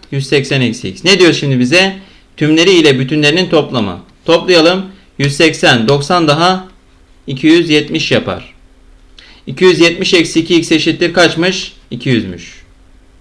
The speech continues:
O zaman bilinenler bir tarafta, bilinmeyenler bir tarafa atarsak, iki yüz yetmişten iki yüz çıkartırsak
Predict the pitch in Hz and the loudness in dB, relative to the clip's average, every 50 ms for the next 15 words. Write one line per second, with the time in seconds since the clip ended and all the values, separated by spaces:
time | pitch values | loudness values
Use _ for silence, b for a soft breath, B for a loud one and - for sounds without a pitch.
0 | _ _ B B B B B B - 156 175 190 190 170 151 156 151 170 170 170 | _ _ B B B B B B -2 0 2 2 2 2 4 2 2 4 4 2
1 | 175 175 175 170 165 175 165 175 165 156 143 143 143 143 151 165 170 170 165 160 | 2 2 2 2 0 0 0 2 2 2 2 0 0 2 2 2 2 2 0 0
2 | 160 160 156 151 175 160 160 156 156 147 143 170 165 147 - - 95 92 - - | 0 0 0 0 0 0 0 0 0 0 2 2 2 2 0 -2 -4 -6 -6 -14
3 | - b b b b b b b - 127 127 127 160 170 165 151 156 160 - - | -20 b b b b b b b -12 -12 -6 0 4 4 4 4 4 2 0 0
4 | 160 151 - - 170 156 131 107 - - - - 170 170 165 165 - - 170 156 | -6 -8 -4 0 0 0 0 0 -2 -6 -6 0 2 2 2 2 -2 -2 0 0
5 | 147 143 151 165 143 - 165 165 180 180 - | 0 2 0 -4 -4 0 0 0 0 0 -4